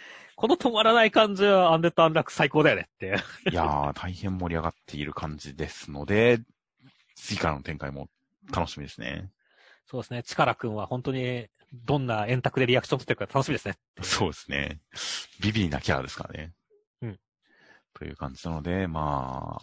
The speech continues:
Speaker 2: あ、新しく仲間が加わって、タチアナちゃんも能力発揮して、こっからキャラクター同士、今度は他のどんなキャラクターが出てくるのか、どんなキャラ同士の絡みが見られるのかは大変楽しみです。では続きまして、破壊神マグちゃんの第九話内容としましては、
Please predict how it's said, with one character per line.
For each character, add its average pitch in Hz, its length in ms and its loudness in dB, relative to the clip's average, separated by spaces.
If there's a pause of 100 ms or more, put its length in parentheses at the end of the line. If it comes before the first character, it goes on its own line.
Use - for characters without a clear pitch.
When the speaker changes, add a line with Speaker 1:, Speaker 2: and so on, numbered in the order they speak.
Speaker 2:
あ、 - 80 -8
新 78 160 -8
し - 60 -12
く - 80 -16
仲 69 180 -12
間 87 100 -4
が 73 40 -8
加 - 180 -8
わ 85 60 -2
っ 85 140 -8
て、 78 240 -8 (560)
タ - 120 -12
チ 85 100 -6
ア 80 40 -2
ナ 80 60 -8
ち - 80 -12
ゃ 76 40 -4
ん 76 80 -6
も 76 360 -8
能 92 140 0
力 80 160 -6
発 - 200 -12
揮 - 40 -14
し - 80 -12
て、 71 240 -4 (640)
こ - 140 -14
っ - 40 -20
か - 120 -8
ら 80 240 -2 (200)
キ - 100 -4
ャ - 20 2
ラ 98 80 2
ク - 60 -12
タ 98 100 -2
ー - 20 -2
同 85 120 -8
士、 67 420 -12
今 87 140 -8
度 78 80 -8
は 67 80 -8
他 - 220 -2
の 92 100 0
ど 98 120 -2
ん 120 60 -2
な 107 80 -4
キ - 80 -6
ャ - 20 -2
ラ 76 80 -2
ク - 60 -20
タ 82 80 -2
ー 73 40 -2
が 76 60 -2
出 82 80 -2
て - 80 -8
く - 60 -20
る 71 60 -14
の 67 80 -16
か、 69 240 -6
ど 104 100 -2
ん 110 40 -2
な 90 80 -4
キ - 80 -16
ャ 90 40 -2
ラ 82 60 -2
同 85 100 -6
士 - 140 -10
の 71 60 -12
絡 90 180 0
み 85 100 -2
が 78 60 -4
見 78 80 -6
ら 78 80 0
れ 80 60 -2
る 78 60 -6
の 65 80 -12
か - 120 -10
は 65 100 -8
大 78 140 -4
変 90 240 -6 (200)
楽 80 160 -2
し - 100 -16
み - 80 -14
で - 60 -18
す。 - 200 -20 (300)
で 131 60 4
は 120 80 4
続 - 160 -4
き 117 80 -10
ま 104 80 -2
し - 120 -12
て、 101 320 2
破 - 220 0
壊 107 260 0
神 87 100 -4
マ 104 100 2
グ 110 100 -2
ち - 80 -8
ゃ 82 40 0
ん 80 120 -8
の 110 120 -2
第 101 200 2
九 98 200 -2
話 76 140 0
内 80 140 0
容 87 100 -2
と - 80 -18
し - 100 -12
ま 80 60 -6
し - 80 -14
て 82 100 -10
は、 113 340 4